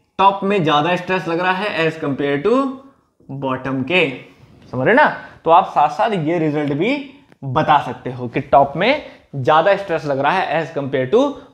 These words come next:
bottom के। तो ये दो चीजें आपसे पूछता है, एक टोटल स्ट्रेस कितना कितना कहाँ कहाँ लगेगा, और कैलकुलेशन वही है, ए की जगह पे सिग्मा, ए की जगह पे P upon A, P upon A रखोगे और बी की जगह पे M Y by I रखोगे। बस बॉटम के लिए वाई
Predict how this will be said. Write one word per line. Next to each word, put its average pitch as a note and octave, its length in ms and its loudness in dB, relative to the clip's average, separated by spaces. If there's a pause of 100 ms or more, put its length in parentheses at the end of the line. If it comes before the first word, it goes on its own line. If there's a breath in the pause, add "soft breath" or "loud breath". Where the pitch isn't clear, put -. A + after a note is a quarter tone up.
bottom A#2+ 360 -2
के। A2+ 140 -10
तो - 140 0
ये G#3+ 180 6
दो F3+ 300 4
चीजें G3+ 280 -2
आपसे F3+ 240 2
पूछता E3 360 -6
है, G3+ 200 -6
एक - 280 -6
टोटल F3+ 340 -2
स्ट्रेस F3+ 340 -8
कितना F3 260 -6
कितना E3+ 320 -6
कहाँ D#3+ 320 -4
कहाँ E3 240 0
लगेगा, G#3 320 0 (280 loud breath)
और G3 100 0
कैलकुलेशन G#3 440 2
वही F3 240 6
है, G3+ 100 2
ए F3+ 220 4
की F#3+ 120 2
जगह F#3+ 160 8
पे F#3+ 180 0
सिग्मा, F3+ 260 0
ए F#3+ 100 2
की F#3 100 4
जगह F#3+ 140 2
पे F#3+ 100 0 (100)
P E3 140 4
upon F#3+ 220 2
A, G#3 60 0
P G#3 160 2
upon A3 200 0
A A#3 80 0
रखोगे B3 420 4 (320 loud breath)
और F#3 140 6
बी E3+ 200 4
की G3+ 80 2
जगह F3+ 200 8
पे G#3+ 240 2
M D#3+ 180 2
Y D3 180 6
by D#3 200 4
I A#3 180 6
रखोगे। G3+ 380 0 (280 loud breath)
बस F3+ 120 4 (100)
बॉटम D#3 380 2
के G3 80 2
लिए G#3 140 2
वाई F#3 320 4